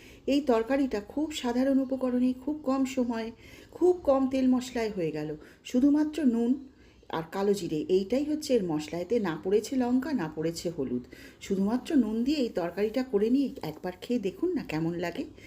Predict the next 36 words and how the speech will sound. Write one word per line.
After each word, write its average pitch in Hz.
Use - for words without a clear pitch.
আমার 240
তরকারি 277
এবার 185
দেখুন 202
আমি 302
তুলে 247
নিচ্ছি 302
খানিকটা 175
জলখাবারের 185
মুড়ির 180
উপরে। -
মুড়ি 240
দিয়ে 294
এই 202
তরকারিটা 254
খেতে 202
দারুণ 147
লাগে। 135
আমার 190
ঘরে 185
ভাজা 247
মুড়ির 240
উপরে 214
এই 180
তরকারিটা 160
দিয়ে 139
নিলাম। 127
মুড়িগুলো 247
দেখে 196
বুঝতে 190
পারছেন 254
গোল 165
গোল 202
মুড়ি 165
ঘরে 143
ভাজা। 127